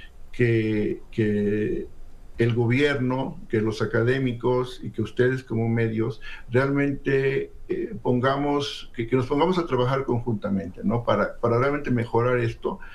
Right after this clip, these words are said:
porque estos pronósticos son totalmente perfectibles siempre y cuando tengamos datos, y esos datos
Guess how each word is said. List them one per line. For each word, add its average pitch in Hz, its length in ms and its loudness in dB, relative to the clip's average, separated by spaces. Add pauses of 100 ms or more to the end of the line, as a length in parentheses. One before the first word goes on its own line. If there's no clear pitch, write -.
(260)
porque 113 180 2
estos 185 220 2
pronósticos 147 600 -2
son 143 160 0
totalmente 131 640 0
perfectibles 120 1040 -2 (360)
siempre 156 380 0
y - 60 0
cuando 139 280 2
tengamos 127 600 0
datos, - 560 0
y 135 100 2
esos 165 280 2
datos 143 580 -2